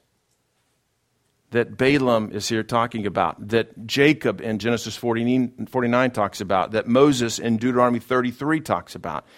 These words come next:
When are these last days? Right? So obviously the author, Moses,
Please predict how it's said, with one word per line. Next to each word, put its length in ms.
When 200
are 180
these 220
last 280
days? 380
Right? 260
So 240
obviously 500
the 240
author, 640
Moses, 640